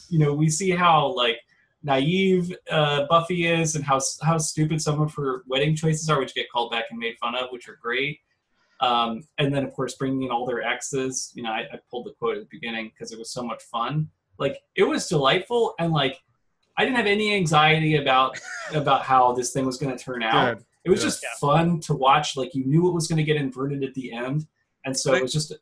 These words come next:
Speaker 1: a blast.
Speaker 2: Yeah, and I also feel like, like, it's at the very le-, at the very most, it's the B plot, the Buffy Spike thing, you know, but it, because it's like Willow's transformation is the A plot,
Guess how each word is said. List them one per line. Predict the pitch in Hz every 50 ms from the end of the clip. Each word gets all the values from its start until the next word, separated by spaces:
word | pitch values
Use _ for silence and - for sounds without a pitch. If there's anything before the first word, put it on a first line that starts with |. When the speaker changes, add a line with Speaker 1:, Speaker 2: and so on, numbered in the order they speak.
| _ -
Speaker 1:
a | - 117
blast. | 123 120 117 123 - - - - - - _ _ _ _ _ - -
Speaker 2:
Yeah, | 110 107 - -
and | 143 151
I | 175
also | 196 233 - - -
feel | 214 196
like, | 175 156 147
like, | 143 147 143 139 113 - - - - _ _ _ _ _ _ _ _ _ _ _ _ - _ _ _ _ _ -
it's | 160 180 175 - - -
at | - 156 139
the | 143 151
very | 123 147 160 156 151 147 143
le-, | 131 127 127 135 135 147 160 -
at | 135 143 135
the | 147
very | 135 175 190 165
most, | 139 131 135 151 160 - - 147
it's | 139 131 -
the | - 131
B | 123 - 123 127 131
plot, | 131 - 147 151 165 175 165 - -
the | 135 127
Buffy | 104 123 120 123 - 135 127
Spike | 117 - - - 117 123 127 -
thing, | - 147 156 160 160 165 160 _ _ _ _ _ _ _ _ _ _ -
you | 156 160
know, | 165 165 151
but | - 131 147 139
it, | 135 - - - 131
because | 127 131 135 147 127 117
it's | 120 -
like | 131 123 107 117
Willow's | 143 151 151 147 143 139 135 -
transformation | - 143 135 123 - - 120 120 117 117 117 - 113 107
is | 107 107 101 -
the | 104 87 101
A | 104 104
plot, | 101 - 110 104 98 95 -